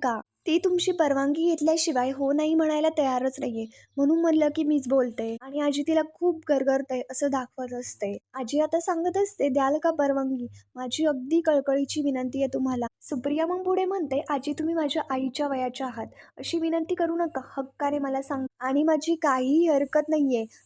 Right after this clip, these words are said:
इशूला सांगा की माझी परवानगी आहे म्हणून." आता हे ऐकल्यानंतर तर आजीला सुद्धा खूप छान वाटतं. आणि मग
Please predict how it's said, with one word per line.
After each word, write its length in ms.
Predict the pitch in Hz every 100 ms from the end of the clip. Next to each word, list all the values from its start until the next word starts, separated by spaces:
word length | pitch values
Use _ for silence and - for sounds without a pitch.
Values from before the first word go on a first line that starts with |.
| -
इशूला 380 | 262 294 294 320
सांगा 360 | 349 330 277
की 140 | 254 294
माझी 300 | 285 269 311 294
परवानगी 460 | 277 262 262 277
आहे 240 | 294 254 262
म्हणून." 280 | 277 262 233
आता 180 | - 294
हे 140 | 294
ऐकल्यानंतर 560 | 311 302 320 330 320 339
तर 80 | 339
आजीला 360 | 320 269 269 285
सुद्धा 280 | 294 294 247 254
खूप 180 | - 311 -
छान 200 | 285 277
वाटतं. 380 | 269 233 - 226
आणि 140 | 254 277
मग 140 | 330